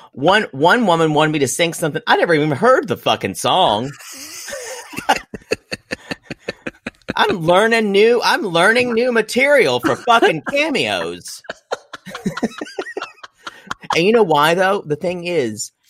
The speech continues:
I, I will never say, "Oh, I don't know that," because that's not me. I, I, I have this sick thing in me that I have to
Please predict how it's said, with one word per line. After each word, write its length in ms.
I, 80
I 200
will 180
never 400
say, 240
"Oh, 100
I 80
don't 220
know 180
that," 360
because 240
that's 220
not 180
me. 320
I, 520
I, 240
I 160
have 240
this 320
sick 600
thing 320
in 180
me 220
that 180
I 100
have 320
to 460